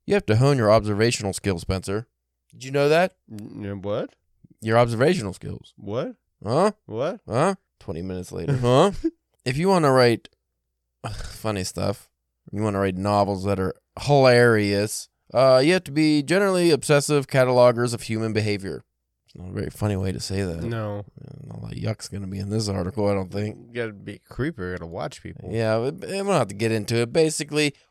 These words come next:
Speaker 1: watch people, find what they do that's funny, that you can use in your day-to-day life. And I would say, even if something very minute happens to you, you can make it funny by exaggerating the event. And how do you exa-, exaggerate?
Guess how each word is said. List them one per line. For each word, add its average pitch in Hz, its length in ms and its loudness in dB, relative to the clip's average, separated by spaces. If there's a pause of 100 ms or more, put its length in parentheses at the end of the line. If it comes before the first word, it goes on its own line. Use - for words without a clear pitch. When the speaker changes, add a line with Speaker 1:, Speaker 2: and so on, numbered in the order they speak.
Speaker 1:
watch 127 460 2
people, 117 480 -2 (180)
find 117 420 0
what 113 160 0
they 110 120 0
do 104 280 0
that's 104 200 -2
funny, 135 480 2 (220)
that 113 220 0
you 117 160 0
can 107 200 -6
use 135 420 4
in 101 100 -6
your 95 100 -4
day-to-day 104 520 0
life. 123 340 2 (200)
And 160 220 -4
I 170 100 4
would 170 180 0
say, 131 320 2 (240)
even 131 320 -2
if 120 120 -2
something 117 480 -2
very 113 360 4
minute 107 500 2
happens 117 420 0
to 127 120 -4
you, 120 180 0
you 110 120 -2
can 107 120 -4
make 110 180 2
it 107 80 -2
funny 107 280 -4
by 107 200 -2
exaggerating 113 1000 0
the 104 160 0
event. 101 420 -2 (140)
And 107 180 -2
how 117 140 4
do 117 80 0
you 117 140 4
exa-, 113 320 0
exaggerate? 127 680 2